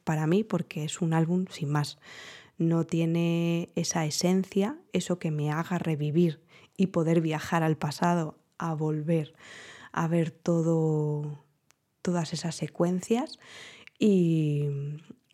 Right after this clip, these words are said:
y es que para mí es magia. O sea, es, no sé,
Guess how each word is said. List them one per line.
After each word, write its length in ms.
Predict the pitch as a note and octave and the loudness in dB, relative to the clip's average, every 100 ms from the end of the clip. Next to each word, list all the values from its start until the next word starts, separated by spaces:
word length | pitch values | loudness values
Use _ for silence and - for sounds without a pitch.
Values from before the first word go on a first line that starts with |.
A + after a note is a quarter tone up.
| _ _ _ | _ _ _
y 120 | - E3+ | -4 -4
es 120 | - | -2
que 160 | F#3+ | -6
para 200 | - D#3 | -2 -2
mí 140 | D#3 F3 | 2 2
es 140 | F3 | 2
magia. 420 | F3+ F3+ - C#3+ - _ - | 0 0 -2 -6 -6 _ -20
O 40 | |
sea, 240 | - F3 E3 | -6 -4 -4
es, 440 | - - - - | -6 -12 -16 -8
no 180 | F3 E3 | -4 -2
sé, 140 | D#3 | -4